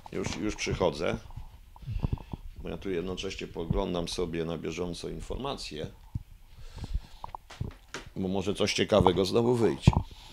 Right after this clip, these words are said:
Także widzicie państwo. Taka jest sytuacja i tak uważam i tak, i dlatego nie żartowałbym sobie z przeciwników politycznych. Jeśli pis chce wygrać, musi zrozumieć.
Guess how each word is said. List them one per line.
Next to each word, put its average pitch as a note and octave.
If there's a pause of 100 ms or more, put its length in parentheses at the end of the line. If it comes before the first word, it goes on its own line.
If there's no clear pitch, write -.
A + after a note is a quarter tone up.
(320)
Także D#3+
widzicie F#3
państwo. - (1000)
Taka F3
jest F3
sytuacja E3
i B2+
tak E3
uważam A#2+
i A2+
tak, D3+
i D3
dlatego D3+
nie D#3
żartowałbym D#3
sobie F#2
z -
przeciwników E2+
politycznych. - (760)
Jeśli C3
pis F3+
chce F#3
wygrać, C3+
musi D#3+
zrozumieć. C#3